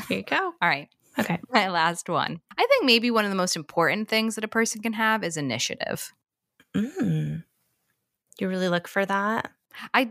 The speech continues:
Speaker 2: I don't know that I have been, but it just came to me today that I think that that's a really important quality.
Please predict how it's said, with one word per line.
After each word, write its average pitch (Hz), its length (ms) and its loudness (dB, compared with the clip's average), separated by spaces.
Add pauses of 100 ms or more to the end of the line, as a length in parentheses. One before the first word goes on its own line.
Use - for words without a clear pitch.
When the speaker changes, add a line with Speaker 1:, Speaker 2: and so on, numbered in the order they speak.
(120)
Speaker 2:
I 247 140 8
don't 254 400 2
know 269 140 4
that 247 120 2
I 214 80 4
have 185 380 4
been, 156 480 -2
but 185 160 2
it 196 200 0
just 254 340 -2
came 269 240 4
to 233 120 0
me 214 140 2
today 175 460 2
that 214 120 0
I 185 120 2
think 220 240 -4
that 302 140 -2
that's 381 200 0
a 370 100 -2
really 170 600 -2 (200)
important 185 460 0
quality. 160 720 -2